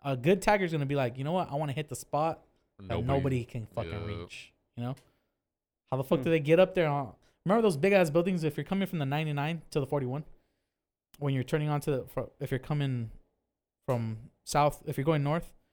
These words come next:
Speaker 3: Mm-hmm.
Speaker 1: switch over to the forty-one. Right there, you're in downtown. Before you get to Ventura, there's, like,
Speaker 3: Mm-hmm.
Speaker 1: these big ass buildings.
Speaker 3: Mm, okay.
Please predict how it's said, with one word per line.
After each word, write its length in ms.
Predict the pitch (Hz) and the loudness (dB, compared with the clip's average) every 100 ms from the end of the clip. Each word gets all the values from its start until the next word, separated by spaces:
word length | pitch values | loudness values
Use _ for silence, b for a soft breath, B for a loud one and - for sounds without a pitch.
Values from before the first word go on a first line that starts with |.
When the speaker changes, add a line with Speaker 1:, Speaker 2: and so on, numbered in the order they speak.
| _ - | _ -10
Speaker 3:
Mm-hmm. 160 | 156 | -8
Speaker 1:
switch 320 | 170 - 151 | -6 -2 2
over 140 | 170 160 | 2 2
to 60 | |
the 80 | 147 | 0
forty-one. 540 | 135 151 139 139 139 143 | 0 -2 0 -2 -4 -4
Right 160 | - 139 | -2 -2
there, 120 | 160 | 0
you're 120 | 147 147 | 0 0
in 80 | 143 | 0
downtown. 400 | 139 147 160 143 | 0 0 -2 -2
Before 200 | 123 147 | 0 0
you 60 | |
get 140 | 156 160 | 0 0
to 80 | |
Ventura, 420 | 156 143 - 151 151 | 0 -2 0 0 0
there's, 160 | 143 | 0
like, 100 | 143 | -2
Speaker 3:
Mm-hmm. 60 | 147 | -2
Speaker 1:
these 140 | 123 | -6
big 180 | 117 143 | -4 0
ass 160 | 139 120 | 0 -2
buildings. 400 | 127 147 156 - | -4 -4 -6 -6
Speaker 3:
Mm, 540 | 156 165 156 147 143 | -4 -2 -2 -4 -6
okay. 240 | 151 151 | -6 -8